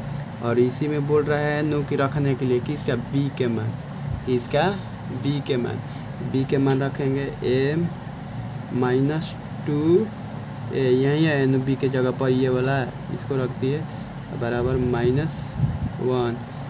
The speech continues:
अब इसको हल करेंगे तो कितना आएगा? ए गो माइनस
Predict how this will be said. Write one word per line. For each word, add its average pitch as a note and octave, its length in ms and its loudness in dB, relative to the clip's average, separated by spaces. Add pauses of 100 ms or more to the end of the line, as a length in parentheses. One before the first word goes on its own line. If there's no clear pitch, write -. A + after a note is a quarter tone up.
(160)
अब A#2+ 80 -2
इसको A#2+ 300 2
हल B2+ 180 0
करेंगे C#3 300 0
तो C3+ 180 -2
कितना D3 200 0
आएगा? C#3+ 180 0 (280)
ए C#3 280 4
गो D3+ 140 4 (400)
माइनस C3 460 0